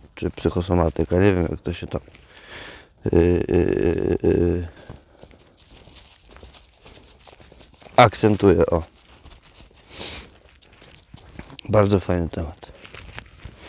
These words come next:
Się okazuje, że korelaty czysto, y, y, y, psychofizyczne możesz, y, y, rzeczy, które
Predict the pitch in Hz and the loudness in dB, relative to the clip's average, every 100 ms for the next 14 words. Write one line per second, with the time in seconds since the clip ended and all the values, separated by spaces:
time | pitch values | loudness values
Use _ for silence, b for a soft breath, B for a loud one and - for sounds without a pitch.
0 | B B B B B B B - - - | B B B B B B B -20 -20 -18
1 | - - - - - - - - - - | -18 -20 -20 -20 -20 -20 -20 -16 -14 -16
2 | - - - - B B B B B - | -18 -20 -20 -20 B B B B B 2
3 | 107 101 107 104 107 104 98 - 107 107 | 6 6 4 4 4 4 2 4 6 8
4 | 113 107 - - 104 - 110 87 50 50 | 8 6 0 -6 -6 0 4 4 2 -4
5 | - 50 50 - - 80 - - - - | -2 -2 -2 -2 -2 -2 -2 -6 -2 0
6 | 107 110 113 110 110 - 117 139 B B | 4 4 4 2 0 0 2 2 B B
7 | B B B B _ - 107 113 110 101 | B B B B _ -2 6 6 6 4
8 | - 90 98 80 58 50 - 53 - - | 0 2 2 2 -2 -4 -10 -12 -14 -16
9 | - - - 78 113 131 120 107 117 110 | -20 -20 -8 2 6 6 4 0 4 6
10 | 101 | 6